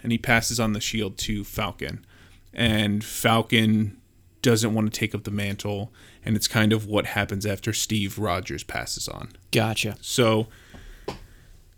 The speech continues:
Speaker 1: they kind of laid the groundwork in this episode, um, but similar to WandaVision for the first couple episodes, it's gonna be really slow as they pick up stuff.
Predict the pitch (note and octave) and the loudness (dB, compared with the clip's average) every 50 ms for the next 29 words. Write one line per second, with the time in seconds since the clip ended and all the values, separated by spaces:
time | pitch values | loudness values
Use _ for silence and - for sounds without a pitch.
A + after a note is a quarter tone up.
0 | - - F#3+ F#3 B3+ B3+ B3 A3+ A3 G#3 G#3 E3+ D#3+ C#3 D#3 D#3 D3 D3 C#3+ B2+ | -6 -4 0 6 6 6 8 8 8 8 8 8 4 4 6 4 6 4 4 4
1 | C3+ C#3 C3+ C3 - C#3+ C3 C3 B2+ B2+ - C3+ B2 B2 - B2 A2 - - B2 | 4 4 4 4 4 4 6 6 6 4 4 4 4 2 2 -2 0 2 4 6
2 | A#2+ A#2 A#2 A#2 A2 G#2 - - - - - - - - _ _ - - A2 G2+ | 6 6 6 4 2 -2 -6 -10 -20 -20 -20 -20 -20 -20 _ _ -8 -6 -4 -2
3 | G2+ G2+ G#2 G#2 G2+ G2 - - A2 A2 G#2 F#2+ - - - - - - - D3+ | -2 0 -2 -2 -2 -4 -4 -2 0 0 0 0 -2 -8 -12 -6 -2 0 4 6
4 | C#3 C3+ B2+ B2+ A#2 - A#2+ A2 A2 G#2 G#2 G#2+ G#2+ A2 G#2 A2 G2+ - - G#2 | 8 8 8 6 4 2 2 2 2 2 2 2 0 -2 -2 -2 -4 -4 -6 -8
5 | F#2+ F#2 - G#2+ G#2 - - - G2+ F#2+ - G2+ G2+ F2+ - - - - G#2 G2 | -8 -6 -4 -4 -2 -4 -4 -4 -6 -4 -2 -2 -2 -2 -2 -4 -2 -2 -2 -2
6 | F#2+ - - G#2 G2+ G2 F#2+ A#2 G2+ G2 G2 G2 F#2+ - - - - G#2+ A2 G#2 | -2 -4 -4 -2 -2 -2 -2 -2 -2 -2 0 0 0 0 0 0 0 0 0 0
7 | F#2+ G2 F#2 F2+ - - F2 - - - - - - F2 - - - - - - | 0 0 -2 -2 -4 -4 -6 -6 -6 -6 -8 -6 -6 -6 -8 -8 -8 -8 -8 -8
8 | - - - B1+ - - - | -8 -8 -10 -10 -12 -12 -16